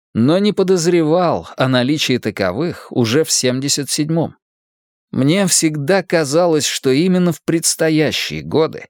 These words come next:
Юрий Владимирович постепенно перерастет рамки комитета и самоозадачится вопросами социально-стратегическими. Недаром же в восемьдесят первом,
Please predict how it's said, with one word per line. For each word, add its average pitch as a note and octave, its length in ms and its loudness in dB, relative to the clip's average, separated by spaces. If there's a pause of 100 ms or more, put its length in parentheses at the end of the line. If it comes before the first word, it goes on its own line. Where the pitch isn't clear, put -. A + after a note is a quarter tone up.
(280)
Юрий E3 400 2
Владимирович D#3 800 0
постепенно E3+ 680 -2
перерастет D3+ 720 0
рамки G2+ 360 -2
комитета A#2 760 -2 (320)
и D#3 140 2
самоозадачится D#3 1120 0
вопросами C3 600 0
социально-стратегическими. B2+ 1700 -2 (460)
Недаром C3 640 2
же B2+ 160 0
в F2 60 -10
восемьдесят A#2+ 760 -2
первом, A2+ 460 -2